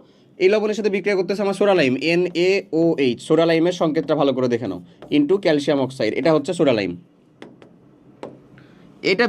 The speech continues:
বিক্রিয়া করে কি তৈরি করবে? সেটাই হচ্ছে আমাদের কথা। চলো আমি দেখে ফেলি, দেখাই দিই তোমাকে। বিক্রিয়া করে যে জিনিসটা তৈরি করবে, সেটা হলো, আমি বললাম যে একটা কার্বন হ্রাস পেয়ে, এই যে এই পার্টটুকু মিলে তৈরি করে হচ্ছে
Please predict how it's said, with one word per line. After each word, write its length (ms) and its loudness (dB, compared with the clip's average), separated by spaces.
বিক্রিয়া 300 2
করে 200 0
কি 160 0
তৈরি 220 2
করবে? 200 0
সেটাই 220 0
হচ্ছে 220 -2
আমাদের 240 0
কথা। 120 -10
চলো 180 4
আমি 140 0
দেখে 160 -2
ফেলি, 200 -6
দেখাই 200 0
দিই 140 -2
তোমাকে। 200 -10
বিক্রিয়া 300 0
করে 140 2
যে 100 -2
জিনিসটা 280 -6
তৈরি 180 2
করবে, 220 0
সেটা 180 0
হলো, 160 2
আমি 120 2
বললাম 340 2
যে 60 0
একটা 220 -2
কার্বন 300 0
হ্রাস 180 0
পেয়ে, 180 0
এই 100 2
যে 60 0
এই 120 2
পার্টটুকু 420 -2
মিলে 220 2
তৈরি 240 2
করে 200 0
হচ্ছে 180 -6